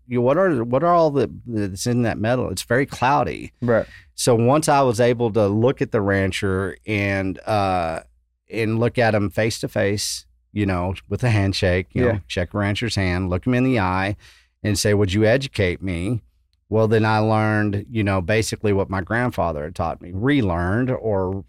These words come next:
Speaker 1: reflected upon or, you know, kinda dug deep into my conscience and saying, "Well, the rancher really, the animal producer, the rancher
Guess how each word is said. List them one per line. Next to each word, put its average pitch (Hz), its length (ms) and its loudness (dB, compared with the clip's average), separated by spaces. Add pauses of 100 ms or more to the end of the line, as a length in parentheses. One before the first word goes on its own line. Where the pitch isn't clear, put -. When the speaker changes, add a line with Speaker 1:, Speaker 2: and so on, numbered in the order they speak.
(120)
Speaker 1:
reflected 107 580 0
upon 90 680 -4
or, 92 260 -2 (220)
you 113 80 -2
know, 90 100 0
kinda 120 280 -2
dug 98 340 0
deep 104 240 -2
into 101 220 -2
my 101 120 0
conscience 87 840 -6 (500)
and 113 160 0
saying, 110 380 2
"Well, 117 340 4
the 117 140 -2
rancher 120 600 2
really, 135 420 2
the 113 420 -2 (180)
animal 156 300 2
producer, 139 480 0
the 107 100 2
rancher 104 760 0